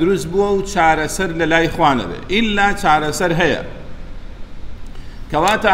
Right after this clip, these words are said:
هەموو کلیلێک بۆ قوفڵی خۆی، هەموو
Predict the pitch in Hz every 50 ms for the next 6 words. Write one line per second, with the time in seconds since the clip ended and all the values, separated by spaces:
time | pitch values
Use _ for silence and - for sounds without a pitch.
0 | 180 170 160 170 196 202 208 220 240 233 - - - 226 226 262 262 262 240 233
1 | 226 220 214 196 - - - - - - - - - - - - - - - -
2 | - - - - - 180 151 175 190 190 - 190 - - 180 165 156 - 165 143
3 | 120 90 - - - - - - - - - - - - - - - - 175 196
4 | 208 220 247 262 240